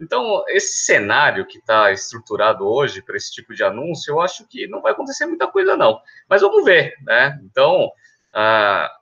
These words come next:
é um, uma técnica de negociação que você mesmo ensina na, nas aulas do G V P.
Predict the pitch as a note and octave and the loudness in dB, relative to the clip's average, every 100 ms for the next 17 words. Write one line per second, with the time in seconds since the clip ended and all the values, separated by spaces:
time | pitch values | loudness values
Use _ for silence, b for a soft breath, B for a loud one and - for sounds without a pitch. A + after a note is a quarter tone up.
0 | _ _ _ _ G#2+ A#2+ D3+ B2 G#2 F#2+ | _ _ _ _ 0 4 4 2 -2 -8
1 | F2+ F#2 G#2 - A#2+ A2 A2 G#2+ A2+ G#2+ | -12 -10 -6 -2 -2 -4 -12 -12 -10 -10
2 | G#2 G#2+ A2+ G#2+ G#2+ C#3+ B2+ A#2 G#2+ - | -10 -12 -14 -12 -6 -2 -2 -4 -10 -10
3 | D3 A2 F#2+ F2+ E2+ F2 b b _ G#2 | -6 -4 -4 -4 -4 -8 b b _ -4
4 | F#2+ G#2+ G2+ F#2 G2 A2 A2+ A#2 D3 F#3 | 0 0 0 -6 -6 -4 -2 -2 0 -2